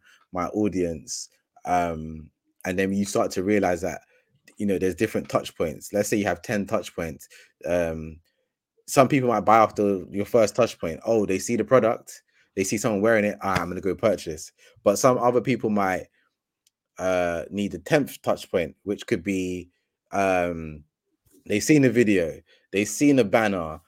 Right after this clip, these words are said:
they've seen a, uh, they've seen it on another, like, they've been retargeted,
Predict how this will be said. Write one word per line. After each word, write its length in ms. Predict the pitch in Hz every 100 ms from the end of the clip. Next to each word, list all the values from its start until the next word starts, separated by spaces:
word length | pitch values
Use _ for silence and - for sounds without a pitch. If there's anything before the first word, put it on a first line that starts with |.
| _ -
they've 180 | 107
seen 240 | 107 135 123
a, 40 |
uh, 1080 | 113 107 98 95 90 - 101 98 95 92 87 -
they've 160 | 117 113
seen 220 | - 147
it 80 | 127
on 120 | 113
another, 640 | 107 120 120 113 107 101 90
like, 240 | 98 82
they've 100 | 98
been 160 | 110 107
retargeted, 720 | 117 107 135 120 107 92